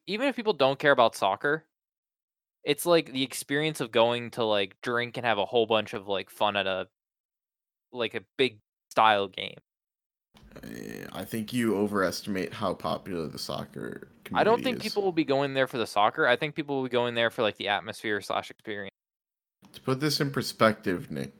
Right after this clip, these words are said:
Speaker 2: the biggest stadium that they used last time it was here was ninety-four thousand people. That was the max.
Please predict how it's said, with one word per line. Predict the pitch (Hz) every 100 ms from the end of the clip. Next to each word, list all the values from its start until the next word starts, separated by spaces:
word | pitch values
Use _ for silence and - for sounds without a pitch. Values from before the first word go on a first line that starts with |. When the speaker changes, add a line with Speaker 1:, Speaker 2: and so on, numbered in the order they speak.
| _ _ _
Speaker 2:
the | -
biggest | 101 - 113 107 135 135
stadium | - 104 107 117
that | 113 104
they | 104
used | 95 92 107 98
last | 85 90 -
time | 107
it | 110
was | 117 -
here | 131 139 139 - _ _ _ _ _ _ -
was | 101 104 - -
ninety-four | 107 98 104 110 110 117 107
thousand | 95 95 - 82
people. | 87 - _ _ _ _ _ -
That | 107
was | 107 107
the | 117
max. | 101 92 85 - - -